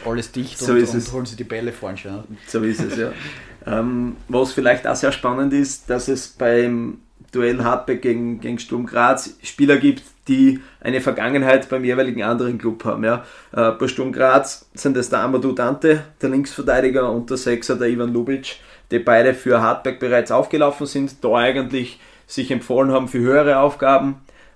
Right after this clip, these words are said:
Speaker 2: und die eigentlich super ausfüllen. Man sieht den Amadou Dante, der fix zur Stammmannschaft zählt, äh, bei Sturm Graz, hat sich prächtig entwickelt, was vielleicht bei ihm noch so das Thema ist, dass er oft falsche Entscheidungen im Aufbauspiel trifft,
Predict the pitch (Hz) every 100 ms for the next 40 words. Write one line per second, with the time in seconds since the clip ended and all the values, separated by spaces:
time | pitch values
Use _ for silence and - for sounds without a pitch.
0 | _ - 113 117 113 - - 113 113 117
1 | 117 117 117 123 113 110 110 120 - 110
2 | 107 107 113 - 117 120 117 117 113 117
3 | 113 120 127 120 117 123 - - _ -
4 | - 269 262 - - - _ - 131 -
5 | 120 127 127 139 123 - - 127 131 -
6 | _ - 113 120 120 131 117 131 127 -
7 | 120 131 - - - 120 113 113 123 120
8 | - 143 123 - 123 131 - 120 120 -
9 | 127 120 117 127 127 135 131 131 131 127
10 | 127 - 123 127 127 127 - - - -
11 | - _ 120 117 127 127 127 - 127 131
12 | 127 127 120 131 131 127 110 127 - 135
13 | - 135 151 160 -